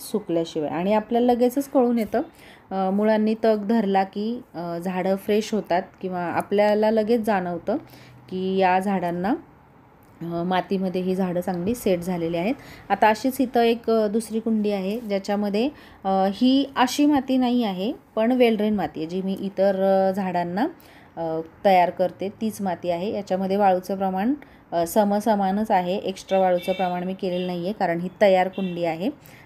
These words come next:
आणि याच्यामध्ये already वँडरिंग जिओचे काही कटिंग मी लावले होते, त्यातले तीन चार आता आलेले आहेत,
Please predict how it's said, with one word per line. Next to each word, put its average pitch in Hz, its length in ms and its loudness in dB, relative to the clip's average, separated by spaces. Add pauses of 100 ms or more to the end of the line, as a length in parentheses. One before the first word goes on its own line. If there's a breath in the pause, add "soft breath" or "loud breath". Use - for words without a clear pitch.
आणि 175 220 -4
याच्यामध्ये 185 480 -2
already 185 420 4
वँडरिंग 180 480 -2
जिओचे 175 680 -4
काही 185 180 -4 (100)
कटिंग 190 280 -2
मी 190 140 0
लावले 170 260 0
होते, 180 320 -4
त्यातले 170 300 -6
तीन 180 260 -4
चार 185 220 2
आता 180 260 -2 (160)
आलेले 180 340 -2
आहेत, 202 240 -2